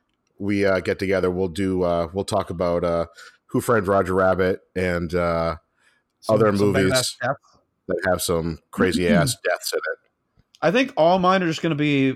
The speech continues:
Speaker 2: uh, deaths that scarred me. I think that's, that, that's gonna be the category.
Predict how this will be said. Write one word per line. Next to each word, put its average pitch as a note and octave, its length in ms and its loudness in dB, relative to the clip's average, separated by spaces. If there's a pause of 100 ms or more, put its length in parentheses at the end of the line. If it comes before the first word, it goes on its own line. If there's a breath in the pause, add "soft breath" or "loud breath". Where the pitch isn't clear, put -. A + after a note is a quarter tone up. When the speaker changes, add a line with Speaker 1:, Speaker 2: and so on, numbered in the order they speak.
Speaker 2:
uh, B2+ 240 0 (240)
deaths C3+ 280 -2
that C3+ 180 -4
scarred A#2+ 400 -4
me. A2+ 200 -6 (100)
I C3 80 -4
think C3+ 180 -8
that's, - 300 -6 (100)
that, C3+ 240 -4
that's C#3 180 -6
gonna C#3 120 -4
be C3+ 100 -2
the B2 140 -4
category. A#2+ 560 -4